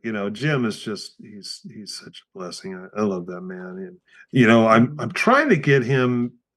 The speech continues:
to just sit around and talk, 'cause I'll sit over here sometimes for a couple hours on a Saturday and just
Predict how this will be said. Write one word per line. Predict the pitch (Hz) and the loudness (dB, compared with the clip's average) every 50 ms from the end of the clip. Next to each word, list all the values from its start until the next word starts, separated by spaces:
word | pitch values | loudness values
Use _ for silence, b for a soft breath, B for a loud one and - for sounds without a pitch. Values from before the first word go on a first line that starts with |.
| _ - | _ -12
to | - - 127 120 120 117 113 110 107 101 - _ _ _ _ _ | -6 -2 0 2 2 2 0 -2 -4 -8 -12 _ _ _ _ _
just | 135 143 139 - - | -4 -4 -4 -2 0
sit | - 165 151 | 2 2 4
around | 147 135 123 120 120 120 127 131 123 | 4 4 4 4 2 0 0 -2 -2
and | 113 107 - | -4 -6 -6
talk, | - 113 107 107 113 117 - | -8 -6 -6 -6 -6 -6 -6
'cause | - 123 120 - 165 | -6 -8 -6 -6 -4
I'll | 165 165 180 | 0 0 0
sit | - - 180 165 143 | 2 2 2 2 2
over | 127 120 117 110 | 2 0 0 -2
here | 117 117 113 110 | -2 -4 -4 -6
sometimes | - - 117 110 101 - 110 101 98 98 - | -6 -8 -10 -12 -10 -10 -10 -10 -10 -10 -12
for | - - 104 | -10 -8 -8
a | 98 | -8
couple | - 104 92 - 95 95 | -8 -10 -10 -8 -10 -8
hours | 92 92 92 92 92 95 92 - - | -8 -8 -8 -8 -8 -8 -10 -10 -12
on | 95 95 | -12 -12
a | 92 90 | -12 -12
Saturday | - - 101 95 98 95 92 92 90 87 87 85 | -12 -10 -8 -6 -6 -6 -8 -8 -10 -12 -14 -18
and | 90 90 | -18 -18
just | - 101 92 - - _ | -16 -14 -14 -14 -14 _